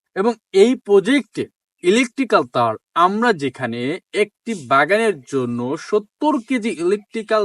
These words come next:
তার ব্যবহার করি, সেই একই বাগানে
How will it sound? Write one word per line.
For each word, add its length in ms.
তার 240
ব্যবহার 400
করি, 340
সেই 220
একই 300
বাগানে 540